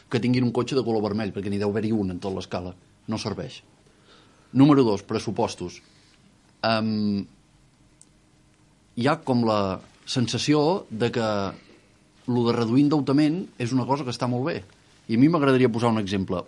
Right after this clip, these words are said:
Una família amb dos fills que estigui pagant una hipoteca i tingui deu mil euros estalviats,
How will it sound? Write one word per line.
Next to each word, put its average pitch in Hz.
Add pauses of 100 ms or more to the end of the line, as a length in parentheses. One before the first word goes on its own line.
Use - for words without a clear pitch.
Una 170
família 147
amb 117
dos 113
fills 98 (920)
que 120
estigui 147
pagant 127 (1400)
una 143
hipoteca 123 (800)
i 120
tingui 143
deu 135
mil 131
euros 117
estalviats, 113